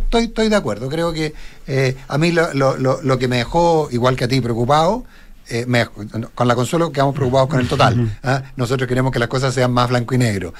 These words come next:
Speaker 1: ¿ah? O al menos yo, no, no, no quiero subir a la Consuelo al análisis, pero al menos yo me gustan las cosas que sean un poquito más crystal clear. Pero,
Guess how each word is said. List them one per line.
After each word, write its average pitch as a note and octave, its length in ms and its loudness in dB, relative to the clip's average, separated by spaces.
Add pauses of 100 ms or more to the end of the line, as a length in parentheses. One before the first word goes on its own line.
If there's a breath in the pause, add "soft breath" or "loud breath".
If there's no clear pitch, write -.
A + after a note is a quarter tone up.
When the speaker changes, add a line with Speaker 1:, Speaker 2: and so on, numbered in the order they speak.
(140 loud breath)
Speaker 1:
¿ah? B2 240 0
O A2+ 120 2
al A2 100 2
menos B2 240 2
yo, A2 220 2
no, G#2 200 -4
no, G#2 180 -2
no G#2 140 -2
quiero G#2+ 160 -2
subir A2 140 0
a A2 40 0
la A2 80 2
Consuelo A2 340 0
al A#2 60 4
análisis, A2 400 2
pero A2+ 200 0 (220 loud breath)
al A2+ 120 2
menos C3 220 4
yo D3 160 4
me C#3+ 100 0
gustan C#3+ 340 -2
las B2+ 120 2
cosas C#3+ 300 -2
que C3 100 -2
sean C3 160 0
un B2+ 80 2
poquito B2 180 0
más B2 120 0
crystal A#2 340 -4
clear. F2+ 280 -4 (340 loud breath)
Pero, G#3 440 4